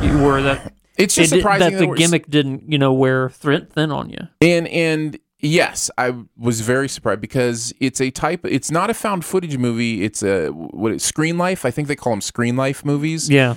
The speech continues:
Speaker 2: Where the entire movie takes place on types of screens.
Speaker 1: Yeah.
Speaker 2: Um, and so, you know, that's,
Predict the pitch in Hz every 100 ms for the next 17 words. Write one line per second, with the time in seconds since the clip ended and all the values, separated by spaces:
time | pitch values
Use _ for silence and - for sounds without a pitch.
0 | - - 120 117 113 117 123 117 117 110
1 | 110 107 104 - 117 104 - 104 95 95
2 | - 95 92 87 90 90 - _ _ 113
3 | 104 - 87 - 95 57 62 - - -
4 | - - - _ - 107 101 98 98 98
5 | 101 - - 107 104 101 - 107 101 98
6 | 95 95 95 104 110 _ - 98 80 76
7 | 87 107 - - -